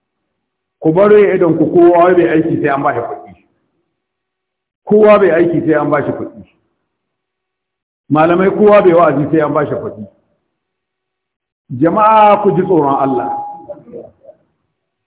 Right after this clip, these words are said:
Idan, idza afani man ya'rifuni,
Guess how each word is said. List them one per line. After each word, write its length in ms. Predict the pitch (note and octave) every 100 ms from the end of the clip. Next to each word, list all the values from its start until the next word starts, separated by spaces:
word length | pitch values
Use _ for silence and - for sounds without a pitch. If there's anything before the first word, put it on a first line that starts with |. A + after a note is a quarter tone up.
| _ _ _ _ _ _ D#3
Idan, 720 | D#3+ G#3 B3 B3 B3 B3 A#3+
idza 340 | F3 E3+ A3+ B3+ G#3
afani 580 | F#3 E3 F#3 F#3+ F#3+ G3
man 280 | G3 G3 G#3
ya'rifuni, 800 | G3 D#3+ D#3+ E3 D3 C3+ - -